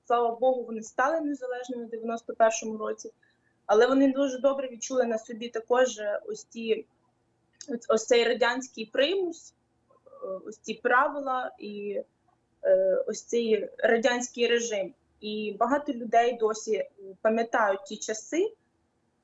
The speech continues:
в них залишився, залишився такий осад, і вони дуже хочуть, е, якось максимально, е, змінити цю ситуацію. Вони хочуть, е, щоб розвивалась їхня мова, їхня культура, а росіяни, які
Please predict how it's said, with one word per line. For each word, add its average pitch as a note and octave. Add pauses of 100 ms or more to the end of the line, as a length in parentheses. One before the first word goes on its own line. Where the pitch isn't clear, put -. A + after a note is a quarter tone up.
(280)
в A3+
них C#4
залишився, B3+
залишився A#3+
такий A3
осад, C4 (680)
і A3+
вони C4+
дуже D#4+
хочуть, C#4+
е, G#3+ (500)
якось A#3+
максимально, B3
е, G#3 (340)
змінити B3+
цю -
ситуацію. F#3
Вони A#3+
хочуть, -
е, G#3
щоб - (140)
розвивалась A#3+
їхня A#3+
мова, C4
їхня A#3
культура, D4 (380)
а A3+
росіяни, B3
які A3+